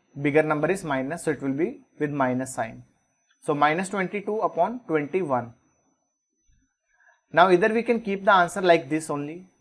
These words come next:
or we can convert this into a mixed fraction form. So twenty-two upon twenty-one, let's divide them. So twenty-two divided by twenty-one.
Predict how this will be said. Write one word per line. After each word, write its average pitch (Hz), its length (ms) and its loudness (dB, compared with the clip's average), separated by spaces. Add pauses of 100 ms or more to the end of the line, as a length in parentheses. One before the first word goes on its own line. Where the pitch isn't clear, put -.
or 180 200 2
we 165 140 -4
can 175 200 0
convert 151 340 0
this 147 180 -6
into 147 200 -4
a 233 80 -2
mixed 170 280 -2
fraction 131 380 -6
form. 127 300 -18 (760)
So 185 120 0
twenty-two 190 560 2
upon 208 440 0 (160)
twenty-one, 151 640 2 (280)
let's 151 260 -4
divide 147 440 4
them. 160 200 -10 (960)
So 127 120 -20
twenty-two 160 640 -4 (400)
divided 131 540 0
by 147 240 -6 (720)
twenty-one. 135 640 -4